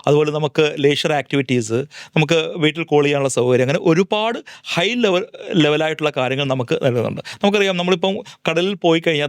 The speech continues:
തന്നെ കുറച്ച് ദിവസങ്ങൾ ഉൾക്കടലിലേക്ക് പോയി കഴിയുമ്പോൾ നമുക്കറിയാം, നമ്മുടെ മെന്റലായിട്ടും ഫിസിക്കലായിട്ടും നമ്മളെ ഒരുപാട് നമ്മളെ ബാധിക്കാറുണ്ട്.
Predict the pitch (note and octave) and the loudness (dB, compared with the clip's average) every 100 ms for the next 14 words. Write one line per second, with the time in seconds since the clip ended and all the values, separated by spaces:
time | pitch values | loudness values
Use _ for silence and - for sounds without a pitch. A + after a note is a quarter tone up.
0 | C#3+ C#3+ C#3+ C3+ D3+ C#3+ C#3+ C#3+ C3 D#3 | -2 -2 -2 0 2 2 2 2 2 0
1 | C#3+ D3 C#3 C3+ C#3 C3+ C3+ C3 A#2+ B2+ | 0 -2 0 2 4 2 0 0 -2 0
2 | C3 C3+ G3+ - _ C#3 C#3+ E3 E3 D#3+ | 0 -2 -4 -8 _ 0 0 -2 -2 -2
3 | F3+ D3+ B2+ C3+ C#3+ C#3 C#3+ C#3 C#3 D#3 | -4 -4 -2 0 0 0 -2 0 -2 2
4 | C#3+ D3 E3+ F#3 D#3+ D3 B2 A#2 - B2+ | 2 2 0 -2 -2 0 0 -2 0 -2
5 | A#2 | -2